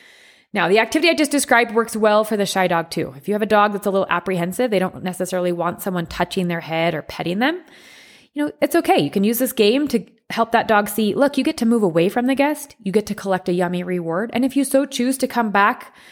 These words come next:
or even just look in their direction, they'll play the game again with you. Dogs love this game. I also give a, a more shy dog a place to retreat if they prefer. So if I have a dog that's a little cautious, maybe not so sure about all these people that just entered my home,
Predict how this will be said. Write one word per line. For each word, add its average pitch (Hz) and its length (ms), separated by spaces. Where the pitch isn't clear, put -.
or 202 80
even 220 300
just 208 180
look 202 260
in 226 80
their 214 120
direction, 196 580
they'll 175 140
play 190 240
the 185 80
game 180 220
again 165 280
with 151 180
you. - 200
Dogs 170 280
love 156 220
this - 180
game. - 360
I 247 60
also 302 340
give 320 280
a, - 320
a 233 160
more 233 200
shy 220 300
dog 220 280
a 214 80
place 208 360
to 202 100
retreat 185 500
if 185 160
they 180 120
prefer. - 520
So - 140
if 214 80
I 254 60
have 294 120
a 311 40
dog 233 220
that's 226 120
a 220 40
little 202 160
cautious, 294 580
maybe 285 220
not 370 320
so 320 160
sure 277 240
about 202 180
all 196 80
these 185 140
people 202 280
that 190 120
just 190 160
entered 185 240
my 185 100
home, 185 240